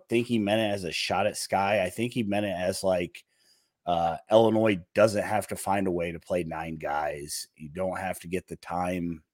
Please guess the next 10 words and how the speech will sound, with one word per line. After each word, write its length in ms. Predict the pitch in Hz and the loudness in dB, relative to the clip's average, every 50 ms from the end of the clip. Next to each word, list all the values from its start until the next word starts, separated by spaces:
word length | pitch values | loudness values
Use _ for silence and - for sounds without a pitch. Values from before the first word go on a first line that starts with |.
| _ | _
you 120 | - 92 87 | -8 -6 -4
know, 260 | 82 82 80 78 80 82 - | -4 -4 -4 -6 -6 -8 -6
get 140 | - 98 98 | -2 -2 0
everybody 460 | 95 98 98 98 90 95 95 92 85 | 2 2 2 2 2 2 0 0 0
time 380 | - - 98 95 92 90 95 90 | -2 -2 -2 -2 -2 0 -2 -2
to 60 | 82 | -2
make 220 | 85 90 90 87 - | -2 -2 -4 -4 -6
them 140 | 90 85 | -8 -8
happy. 540 | 82 87 87 90 85 - 87 87 85 78 - _ - - - - - _ - 82 | -6 -4 -4 -4 -4 -4 -2 -2 -2 -4 -6 _ -20 -20 -20 -20 -20 _ -4 0
Um, 380 | 82 85 85 82 80 80 78 | 2 2 2 2 0 -4 -8